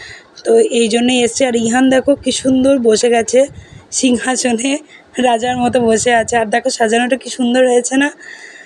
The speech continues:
তো আমি শর্ট ভিউ নিচ্ছিলাম, তো সেটাই তো শেয়ার করলাম।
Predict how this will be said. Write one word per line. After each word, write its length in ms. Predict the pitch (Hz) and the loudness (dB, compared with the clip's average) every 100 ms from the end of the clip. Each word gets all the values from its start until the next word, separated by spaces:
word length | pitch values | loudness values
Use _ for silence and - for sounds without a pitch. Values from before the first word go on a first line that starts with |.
| - - - | -20 -20 -6
তো 120 | 247 | -2
আমি 160 | 277 285 | -2 -2
শর্ট 280 | - 247 247 | -2 -2 0
ভিউ 180 | 240 277 | 2 4
নিচ্ছিলাম, 520 | 269 262 - 247 240 285 | 4 0 -2 0 0 -2
তো 120 | - 262 | 0 0
সেটাই 340 | 247 240 240 254 | 0 0 0 -2
তো 120 | 247 233 | -2 -4
শেয়ার 280 | 233 240 226 | -2 0 0
করলাম। 340 | 220 220 220 | 0 0 0